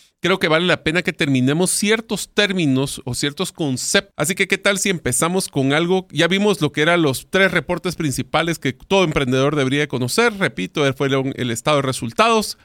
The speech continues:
lo que se vendió, lo que costó y cuánto me quedó de utilidad, el balance general, lo que tengo, lo que debo y el patrimonio, y el flujo de caja es lo que entró del efectivo, lo que salió del efectivo y si me sobró algo en el banco.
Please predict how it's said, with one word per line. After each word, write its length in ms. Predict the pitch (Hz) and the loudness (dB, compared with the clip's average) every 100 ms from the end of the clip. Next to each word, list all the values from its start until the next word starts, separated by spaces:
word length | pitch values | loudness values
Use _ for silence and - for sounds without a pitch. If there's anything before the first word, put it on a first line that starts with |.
| _ _ _ - | _ _ _ -8
lo 120 | 127 | -4
que 100 | 131 | -2
se 100 | 123 | 0
vendió, 380 | 117 127 175 208 | 0 2 4 4
lo 100 | 170 | 0
que 140 | 123 | -4
costó 340 | 123 120 185 | -8 -4 -2
y 60 | 180 | 0
cuánto 280 | 165 147 143 | 0 -2 0
me 140 | 123 | -2
quedó 320 | - 120 135 | -2 -2 0
de 60 | 139 | 0
utilidad, 520 | 127 120 127 196 262 - _ - - - | -2 -2 2 2 2 -4 _ -20 -20 -4
el 100 | 127 | 0
balance 340 | 143 175 165 | 2 2 0
general, 420 | 131 127 214 240 - | 0 2 2 0 -6
lo 80 | 127 | -8
que 100 | 113 | -2
tengo, 260 | - 202 190 | 0 2 0
lo 140 | 127 | 0
que 100 | 131 | 0
debo 280 | 151 208 190 | 2 2 2
y 60 | |
el 100 | 127 | 0
patrimonio, 680 | - 113 120 139 233 277 277 - - - _ | -2 -6 -2 2 4 2 -2 -10 -20 -20 _
y 100 | 156 | -2
el 80 | 143 | 0
flujo 280 | 240 247 | 2 4
de 80 | 233 | 2
caja 340 | 233 262 269 269 - _ _ | 2 0 0 -4 -10 _ _
es 280 | 143 143 - | -2 -2 -2
lo 220 | 139 143 | 0 -2
que 100 | 139 | 0
entró 380 | 120 127 220 233 | -4 2 4 6
del 280 | 214 160 139 | 4 4 4
efectivo, 580 | 131 131 123 - 269 277 | 2 0 -4 0 2 2
lo 160 | 214 - | 2 0
que 100 | 131 | -2
salió 300 | 123 147 220 | 0 2 4
del 100 | 190 | 4
efectivo 380 | 139 131 277 | 0 0 4
y 20 | 311 | 4
si 80 | |
me 140 | 170 135 | 4 0
sobró 260 | 120 131 | -2 -2
algo 160 | 165 165 | 0 0
en 80 | 139 | 0
el 100 | 120 | 0
banco. 380 | 143 120 - | -2 -4 -16